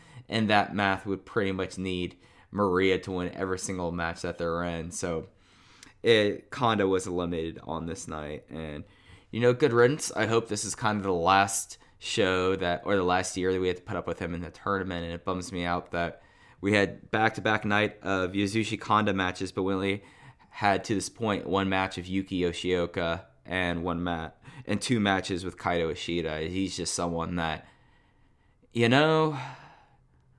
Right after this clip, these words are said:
I know he's a long timer and he retired for a while because he had a, he had a traumatic injury, but he's just not cut out for Dragon Gate nowadays. So I don't know what the future is for him, but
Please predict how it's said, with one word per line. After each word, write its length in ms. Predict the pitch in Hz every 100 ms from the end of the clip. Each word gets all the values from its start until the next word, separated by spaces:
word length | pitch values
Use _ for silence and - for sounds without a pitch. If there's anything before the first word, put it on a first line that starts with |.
| -
I 80 | 104
know 140 | 113
he's 120 | 123
a 60 | 131
long 160 | 120
timer 460 | 120 113 101 101 101
and 80 | 98
he 100 | 95
retired 560 | 95 - 90 87 87
for 140 | - 90
a 80 | 87
while 320 | 82 85 85
because 200 | - 90
he 60 |
had 100 | 87
a, 120 | 82 85 _ _ _ _ _
he 160 | 107 95
had 100 | 82
a 120 | 76
traumatic 500 | - 98 92 85 -
injury, 500 | 85 85 90 82 80
but 420 | - 85 80 - - _ _ _ _ _ _
he's 280 | - 120 -
just 220 | 110 -
not 340 | 101 90 - - _
cut 200 | - 98
out 260 | 82 73 -
for 140 | -
Dragon 300 | 78 67 67
Gate 260 | 82 73 -
nowadays. 720 | 73 69 - - - - - _
So 440 | - - 69 67 - _ _
I 100 | -
don't 140 | 85 82
know 80 |
what 100 | 80
the 60 | -
future 360 | - 92 90 95
is 120 | 95
for 260 | - 110
him, 300 | 113 113 107 101
but 340 | 85 78 -